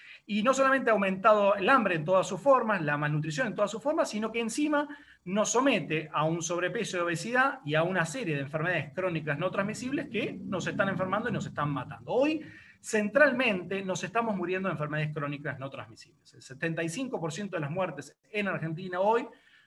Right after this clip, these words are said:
son por enfermedades crónicas no transmisibles, pero encima,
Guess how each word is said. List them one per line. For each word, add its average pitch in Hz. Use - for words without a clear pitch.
son 233
por 165
enfermedades 156
crónicas 151
no 170
transmisibles, 220
pero 226
encima, 254